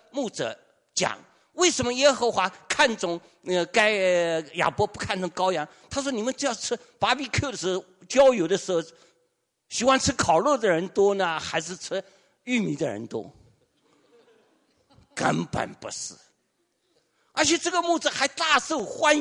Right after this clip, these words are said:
迎，到处传讲这种不是从神那里来道理，而是讲肉体道理。人喜欢吃肉，所以大家喜欢吃，耶和华喜欢吃肉，所以吃羊肉啊。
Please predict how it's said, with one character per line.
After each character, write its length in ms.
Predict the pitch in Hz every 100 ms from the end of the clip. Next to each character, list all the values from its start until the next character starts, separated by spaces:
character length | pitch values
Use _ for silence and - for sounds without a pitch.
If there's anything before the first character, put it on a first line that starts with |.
| 190
迎， 240 | 117 143 - _ _ _ _ _ _ _
到 220 | 359 370
处 180 | - 220
传 260 | - - 247
讲 180 | 175 -
这 80 | 190
种 200 | 180 180 _ _ _ _ _ _ _ _ _ _ _ _ _ _ _ _ _ _
不 80 | 190
是 160 | - 151
从 260 | - 135
神 300 | 131 104 113
那 80 | 131
里 160 | 101 78
来 200 | 69 - _
道 160 | - 71
理， 80 | 67 _ _ _ -
而 120 | 147
是 140 | -
讲 220 | - 117
肉 240 | 139 330 277
体 180 | - - -
道 180 | 151 95
理。 140 | 69 _ _
人 240 | 98 127 147
喜 140 | -
欢 140 | 104 120
吃 180 | -
肉， 220 | 240 339 - - - - - -
所 140 | -
以 60 | 147
大 160 | 147
家 100 | 131
喜 180 | 117 -
欢 140 | 92 -
吃， 200 | - 120 117 -
耶 140 | - 151
和 100 | 147
华 80 | 123
喜 140 | 110
欢 80 | 98
吃 160 | -
肉， 200 | 285 349 - - - _ -
所 180 | -
以 40 | 147
吃 220 | - 151
羊 220 | 117 92
肉 240 | 131 262 - - _ _ _
啊。 320 | - 87 -